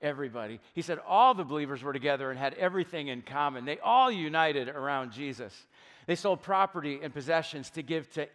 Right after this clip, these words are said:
anyone who had need. They helped everybody. Every day they continued to meet together in the temple courts. They broke bread in their homes and ate together with glad and sincere hearts, praising God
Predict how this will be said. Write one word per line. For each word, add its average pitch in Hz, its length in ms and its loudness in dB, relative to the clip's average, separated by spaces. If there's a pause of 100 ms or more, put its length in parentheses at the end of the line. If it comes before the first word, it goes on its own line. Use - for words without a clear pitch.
(120)
anyone 165 720 2 (280)
who 156 60 -4
had 147 280 0
need. 147 340 -6
They 247 220 2
helped 190 500 0 (460)
everybody. 147 800 4 (400)
Every 226 300 4
day 196 220 4
they 165 100 0
continued 165 480 -6
to 143 80 -6
meet 160 200 -4
together 131 380 -2
in 151 160 -12
the 131 80 -8
temple 135 340 -10
courts. - 520 -16 (640)
They 165 80 2
broke 160 320 2
bread 175 320 8
in 165 140 -6
their 156 160 -2
homes 147 360 -4
and 143 100 -6
ate 175 140 -2
together 143 300 -2
with 131 160 -8
glad 156 280 2
and 147 120 -6
sincere 143 400 -8
hearts, 131 400 -4 (520)
praising 277 600 4
God 127 500 0